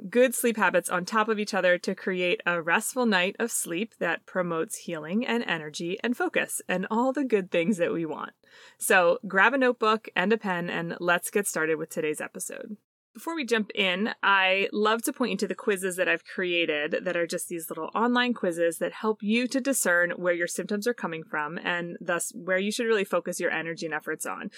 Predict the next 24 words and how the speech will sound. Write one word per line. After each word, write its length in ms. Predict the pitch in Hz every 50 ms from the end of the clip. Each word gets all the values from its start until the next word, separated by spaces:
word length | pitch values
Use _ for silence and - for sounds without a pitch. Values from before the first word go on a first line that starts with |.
| - - -
So 140 | - - 220
this 180 | 233 262 -
week, 160 | 294 269 240 -
I 140 | - 190
want 120 | 190 190 196
to 40 | 190
encourage 480 | 196 196 - - 202 185 185 185 180 185
you 160 | 185 180 175
to 100 | - -
take 280 | - - 220 220 -
the 80 | - -
quiz 260 | - - 180 170 170
that 140 | - 180 170
is 120 | 185 190
most 380 | 202 185 196 233 302 359 - -
associated 540 | 233 - 196 175 170 - 175 165 160 160 151
with 120 | 160 -
sleep 320 | - - - - 214 202 -
issues, 420 | 165 160 - - 160 165 160 -
and 200 | - 185 185 170
that 240 | 190 190 202 202 -
is 300 | 180 185 175 175 170 -
the 160 | 180 170 -
Adrenal 520 | 180 175 - 196 190 196 196 208 214 214